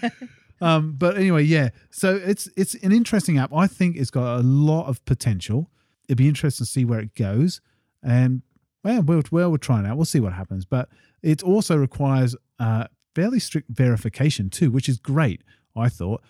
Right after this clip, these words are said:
So, I mean, it's a pain in the ass setup, but it's great. So you basically, when you open it up, uh, you've got to send a photo of yourself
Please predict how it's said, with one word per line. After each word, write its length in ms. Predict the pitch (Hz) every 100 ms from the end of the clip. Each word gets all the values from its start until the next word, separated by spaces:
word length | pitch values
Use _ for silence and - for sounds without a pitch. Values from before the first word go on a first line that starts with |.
| _ -
So, 400 | - 135 120 - -
I 40 |
mean, 60 | 120
it's 100 | 107
a 60 | -
pain 220 | - 156 104
in 100 | 104
the 60 |
ass 220 | 117 92
setup, 380 | - - 123 80
but 100 | 120
it's 120 | 123
great. 260 | - 113 87 _ _ _
So 200 | - 151
you 300 | 147 156 156
basically, 520 | 131 156 185 160 139
when 100 | 139
you 100 | 127
open 300 | 139 - 104
it 40 | 170
up, 240 | 110 - _ _ 120
uh, 80 | 117
you've 260 | 117 120
got 220 | 147 139
to 400 | - 127 120 120 - _ _ _ _
send 280 | - 143 117
a 40 |
photo 540 | 98 - 160 117 92 104 _ _ -
of 140 | 107
yourself 680 | 113 104 - 151 107 110 -